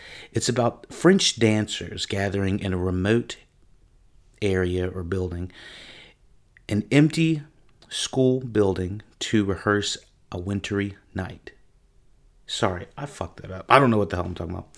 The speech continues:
French dancers gather in a remote, empty school building to rehearse on a wintry night.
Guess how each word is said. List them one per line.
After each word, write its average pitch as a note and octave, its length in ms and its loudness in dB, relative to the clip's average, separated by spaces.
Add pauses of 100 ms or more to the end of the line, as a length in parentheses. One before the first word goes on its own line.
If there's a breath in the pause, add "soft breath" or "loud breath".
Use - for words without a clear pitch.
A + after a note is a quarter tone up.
(220 loud breath)
French G3 300 10
dancers A#2+ 500 8
gather G2 380 4
in F#2+ 100 4
a F2+ 80 2
remote, F#2+ 480 4
empty G#2+ 320 -2
school - 300 0
building F2+ 340 -2
to F2 120 -10
rehearse F2+ 440 -6
on F2 160 -6
a E2+ 40 -4
wintry F2+ 380 -4
night. E2+ 280 -6